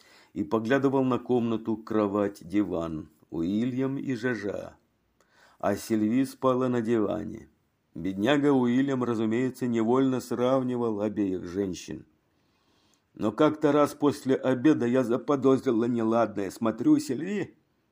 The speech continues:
перед тем, как уйти, переглянулась с Уильямом. Всё равно не поверила. Однако сразу после её ухода он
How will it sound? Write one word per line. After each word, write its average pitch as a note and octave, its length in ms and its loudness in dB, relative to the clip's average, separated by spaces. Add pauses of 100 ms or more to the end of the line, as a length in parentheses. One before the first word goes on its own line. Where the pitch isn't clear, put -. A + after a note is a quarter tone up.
(160)
перед A#2+ 280 0
тем, C3+ 200 2
как A#2+ 240 -2
уйти, C#3 380 2
переглянулась D#3+ 960 2
с - 60 -4
Уильямом. A2 760 2 (1080)
Всё A#2+ 200 -4
равно B2 260 4
не A#2+ 140 2
поверила. F#2+ 640 0 (1040)
Однако B2+ 460 0
сразу C3+ 400 2
после C3 360 0
её A#2 200 2
ухода B2 360 0
он B2 360 -2